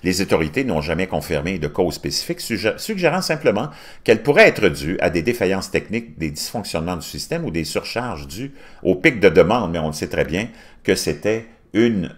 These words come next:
tempête, et même le site d'Hydro-Québec, euh, avait confirmé une tempête géomagnétique.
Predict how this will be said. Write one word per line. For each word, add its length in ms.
tempête, 500
et 60
même 320
le 120
site 280
d'Hydro-Québec, 840
euh, 160
avait 200
confirmé 440
une 100
tempête 360
géomagnétique. 760